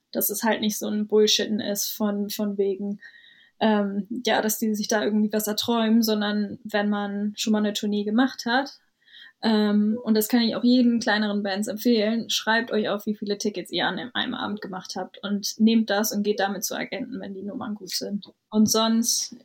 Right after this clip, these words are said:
ich, ich such sel-, viele Bands selber tatsächlich. Also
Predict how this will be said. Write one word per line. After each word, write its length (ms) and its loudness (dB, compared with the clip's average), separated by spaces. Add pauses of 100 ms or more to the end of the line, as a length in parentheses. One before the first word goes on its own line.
(160)
ich, 380 2
ich 200 4
such 240 4
sel-, 340 2
viele 300 4
Bands 340 2
selber 400 0
tatsächlich. 840 -6
Also 480 -4